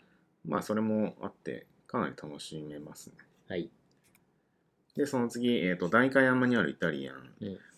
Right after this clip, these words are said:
Speaker 1: リストランテヤギ。
Speaker 2: ヤギ。
Speaker 1: これ、地下にあるちょっとおしゃれな、スタイリッシュなお店
Speaker 2: うん。
Speaker 1: なんですけれども、ここいいのはサービス料ないんですよ。なので、値段的には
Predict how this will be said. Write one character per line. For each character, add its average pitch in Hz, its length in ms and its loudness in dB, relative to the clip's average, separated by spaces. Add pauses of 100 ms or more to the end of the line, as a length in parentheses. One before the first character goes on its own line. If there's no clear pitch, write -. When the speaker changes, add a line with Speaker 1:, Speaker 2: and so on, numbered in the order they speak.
Speaker 1:
リ 90 100 -2
ス - 80 -8
ト 120 100 4
ラ 120 80 4
ン 90 60 2
テ 73 100 -2
ヤ 73 160 -2
ギ。 71 240 -10 (460)
Speaker 2:
ヤ 85 180 -8
ギ。 87 200 -10 (2250)
Speaker 1:
こ 127 60 -2
れ、 120 60 0
地 - 120 -8
下 160 140 4
に 98 160 4
あ 87 80 4
る 78 240 -2
ち - 60 0
ょ - 20 4
っ - 40 -2
と - 80 2
お 78 40 0
し - 80 -2
ゃ 117 60 6
れ 90 120 4
な、 69 180 -8 (1160)
ス - 100 -20
タ 107 120 2
イ 104 60 4
リ 101 80 0
ッ - 20 0
シ - 160 -4
ュ 69 40 -8
な 67 60 -10
お 71 60 -12
店 71 420 -8 (800)
Speaker 2:
う 117 40 -8
ん。 98 240 -4 (600)
Speaker 1:
な 82 100 -4
ん 71 60 -10
で 62 80 -14
す - 100 -18
け 60 60 -10
れ 62 100 -12
ど 65 80 -14
も、 78 260 -6 (720)
こ 135 100 -6
こ 147 60 2
い 165 100 0
い 165 40 4
の 110 100 4
は 80 80 0
サ 131 140 0
ー 139 40 2
ビ 147 100 2
ス 151 100 -2
料 82 140 2
な 85 120 -4
い 85 40 -2
ん - 40 -2
で - 40 -10
す - 120 -14
よ。 - 80 -18 (220)
な 104 120 -4
の 90 140 -2
で、 69 300 -8 (320)
値 113 100 -2
段 151 200 0
的 151 200 -4
に 143 120 0
は 65 240 -4